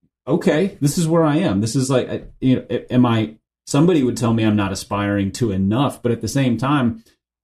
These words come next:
I, I can laugh with my kids. I can hang out with friends. I can sleep at night. Like, <laughs> there,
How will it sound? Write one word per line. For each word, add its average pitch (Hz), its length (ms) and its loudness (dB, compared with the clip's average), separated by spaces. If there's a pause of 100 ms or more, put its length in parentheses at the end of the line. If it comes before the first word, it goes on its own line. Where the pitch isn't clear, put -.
(240)
I, - 160 -10 (180)
I 110 100 -2
can 110 220 0
laugh 98 480 -4 (140)
with 117 280 0
my 107 220 2
kids. 131 380 0
I 98 120 0
can 90 160 -6
hang 117 260 -2
out 117 180 -4
with 104 160 -6
friends. 117 520 2
I 95 100 0
can 92 160 -2
sleep 120 460 -2
at 120 160 0
night. 120 500 -4
Like, 101 220 -12
<laughs> - 20 -16
there, 131 140 -8